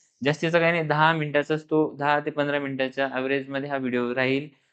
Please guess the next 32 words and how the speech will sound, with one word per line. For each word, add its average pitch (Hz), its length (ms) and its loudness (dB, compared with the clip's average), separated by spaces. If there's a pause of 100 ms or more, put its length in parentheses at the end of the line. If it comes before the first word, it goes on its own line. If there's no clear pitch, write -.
(140)
आणि 127 120 -4
प्रत्येकाने 147 560 0
शेवटपर्यंत 156 680 0
बघायचा 135 480 0
आहे. 135 160 0
आणि 131 220 -4
शेवटपर्यंत 131 420 -2
याच्यासाठी 131 420 -4
की 143 180 -6 (420)
तुम्हाला 151 380 4
ते 160 140 2
प्रत्येक 160 500 2
वर्ड्स 160 360 4 (360)
त्या 147 260 8
काय 143 300 8
वाचायचं, 151 440 4
काही 147 300 6
जणांना 156 400 0
व्ही 139 200 -2
वन 151 180 2
वाचता 147 320 0
येतात, 151 320 2 (100)
तर 151 100 2
व्ही 127 260 -2
टू 143 160 -4
आणि 147 200 2
व्ही 139 120 -4
थ्री 143 220 -2
रीडिंग 135 280 -2
करता 135 260 0
येत 143 160 0
नाही. 113 200 -10